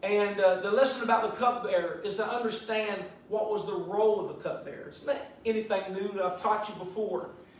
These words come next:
But there's this statement in my mind, Cindy, is, is that,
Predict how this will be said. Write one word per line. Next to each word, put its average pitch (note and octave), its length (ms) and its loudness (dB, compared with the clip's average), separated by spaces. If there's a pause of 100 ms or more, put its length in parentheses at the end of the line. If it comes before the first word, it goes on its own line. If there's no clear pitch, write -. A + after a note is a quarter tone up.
(200)
But G3+ 200 -2
there's G#3+ 220 4
this - 360 2
statement A#3 560 -2
in F3 120 -2
my G#3+ 220 2
mind, E3 320 -2
Cindy, F3+ 380 -4
is, - 300 -8 (300)
is F3 200 -6
that, E3+ 420 -2